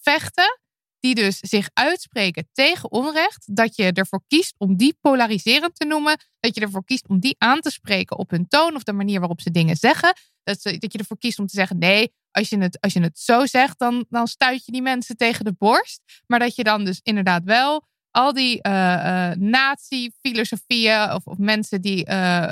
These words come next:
de, homofoob, racistisch, dat je, dat je dat dus tolereert. En daar gaat het weer een beetje, denk ik, ook over. Spreek je mensen zoals Caroline van der Plas of Thierry Baudet ook aan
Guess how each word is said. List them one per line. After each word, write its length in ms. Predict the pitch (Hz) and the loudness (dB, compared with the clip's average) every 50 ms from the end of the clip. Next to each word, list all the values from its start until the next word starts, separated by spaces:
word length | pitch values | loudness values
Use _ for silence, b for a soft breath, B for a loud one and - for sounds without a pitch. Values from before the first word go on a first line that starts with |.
| - _ | -8 _
de, 140 | - 196 - - - | -12 -14 -14 -14 -8
homofoob, 680 | - - 202 214 220 226 220 214 - - 247 233 220 | -2 0 2 2 2 2 0 0 2 2 2 2 2
racistisch, 400 | 208 208 196 - 262 - - 247 214 | -2 -4 -2 -2 -6 -4 -4 -4 -2
dat 180 | 202 202 - | -2 -2 -2
je, 120 | - 190 - _ | -4 -6 -6 _
dat 240 | - - 202 196 - | -2 -2 -2 0 0
je 120 | 196 165 _ | -4 -4 _
dat 220 | - 226 277 339 _ | 2 2 2 2 _
dus 380 | _ 262 262 269 269 - - - _ _ _ _ _ _ | _ 0 2 2 0 -2 -8 -16 _ _ _ _ _ _
tolereert. 540 | _ - 240 240 226 220 247 226 208 196 - | _ -2 0 0 0 2 2 2 2 2 0
En 140 | _ 220 208 | _ -2 0
daar 160 | 214 226 240 | 2 0 0
gaat 180 | - - 262 254 | 0 0 -2 -2
het 80 | 254 220 | -2 -4
weer 120 | 233 240 | -6 -6
een 80 | 226 220 | -4 -2
beetje, 400 | 220 226 226 - - 226 - - _ _ _ _ | -2 -4 -4 -4 -4 -6 -6 -6 _ _ _ _
denk 240 | _ 214 240 262 240 | _ -2 -2 0 -2
ik, 140 | 254 220 - | -2 0 2
ook 180 | 233 262 277 277 | 2 2 2 2
over. 280 | 262 254 247 247 233 - | 0 0 0 -2 -4 -4
Spreek 420 | - - _ - 262 277 294 302 _ | -6 -16 _ -2 0 2 2 0 _
je 320 | - 247 226 214 208 208 _ _ _ _ _ _ _ | -4 -2 0 0 -2 -2 _ _ _ _ _ _ _
mensen 360 | - 240 269 277 254 - 240 | 0 0 2 0 0 -8 -10
zoals 600 | - - 220 214 202 - 190 196 196 185 - - _ _ _ _ _ _ _ _ | -4 -2 0 0 0 -2 -4 -4 -4 -6 -10 -18 _ _ _ _ _ _ _ _
Caroline 760 | - 254 240 233 226 214 208 202 202 202 202 208 208 208 - _ | 2 2 4 4 2 0 0 0 0 0 -2 -4 -6 -10 -12 _
van 160 | _ 220 214 | _ -4 -2
der 100 | 208 208 - _ | -2 -4 -6 _
Plas 280 | - 240 220 226 - | 0 0 0 0 -2
of 120 | - 190 - _ _ _ _ | -10 -14 -14 _ _ _ _
Thierry 240 | - 240 220 220 214 | -2 -2 -2 0 -2
Baudet 400 | 208 214 202 214 214 208 - _ _ | -2 -2 0 0 0 0 -2 _ _
ook 280 | - 220 269 294 - - _ | 0 0 0 0 -2 -8 _
aan 380 | _ 214 226 233 233 226 233 240 | _ 0 0 0 -2 -4 -6 -10